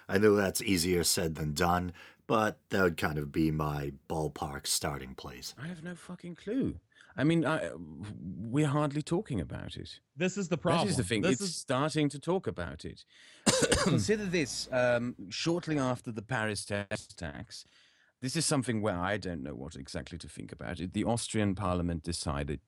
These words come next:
Speaker 2: to, um, uh, pass a bill that criminalizes the financing of religious institutions in Austria from abroad.
Speaker 1: Now you're talking. That actually makes a lot of sense to me. I think a big problem, one reason why people have trouble assimilating,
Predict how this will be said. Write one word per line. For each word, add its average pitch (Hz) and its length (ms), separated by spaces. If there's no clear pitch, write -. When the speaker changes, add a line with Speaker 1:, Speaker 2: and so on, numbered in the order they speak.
Speaker 2:
to, 78 360
um, 73 300
uh, 90 220
pass 143 380
a 139 40
bill 101 320
that 90 440
criminalizes 90 1120
the 85 280
financing 95 840
of 82 140
religious 98 480
institutions 85 760
in 87 120
Austria 78 420
from 73 240
abroad. 65 540
Speaker 1:
Now 113 200
you're 101 140
talking. 92 560
That 85 180
actually 92 380
makes 78 300
a 82 60
lot 76 200
of 73 60
sense 78 420
to - 140
me. 76 360
I - 80
think 101 200
a 92 40
big 117 300
problem, 76 480
one 92 200
reason 76 320
why 73 200
people 78 320
have 73 120
trouble 73 420
assimilating, 69 800